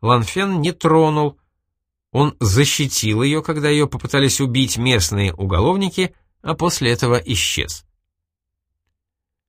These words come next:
Тронов надеялся обсудить ситуацию с Лан Фен, однако напрасно. Она была слишком умна и слишком опытна, чтобы попасться в ловушку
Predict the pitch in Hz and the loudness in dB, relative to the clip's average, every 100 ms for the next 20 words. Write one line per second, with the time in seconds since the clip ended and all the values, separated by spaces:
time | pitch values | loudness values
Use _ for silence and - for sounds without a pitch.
0 | _ _ _ _ _ _ 160 226 226 214 | _ _ _ _ _ _ 2 4 4 0
1 | 160 170 185 185 - 143 - 151 175 - | 0 2 2 0 0 0 0 -2 0 -2
2 | - 135 123 - 107 - 101 92 190 208 | 2 2 2 2 0 0 0 0 -2 -4
3 | - 147 120 143 - 113 85 - - - | -4 -4 -2 -4 -2 -4 -4 -6 -10 -16
4 | _ _ _ _ _ _ _ 123 160 151 | _ _ _ _ _ _ _ -4 -2 0
5 | 151 - 151 - 131 - 117 127 180 170 | 0 -2 -6 -2 -4 -2 -2 0 0 -2
6 | 156 - 160 170 - 165 151 - - 175 | -6 -6 -4 -4 -2 -2 -2 -4 0 2
7 | 160 117 87 101 85 - - - - 107 | 2 0 -2 -4 -8 -10 -20 -12 -4 -2
8 | 98 110 - 139 - 131 107 107 104 135 | 0 0 2 2 2 0 2 4 2 2
9 | 190 - 165 | -2 -2 -2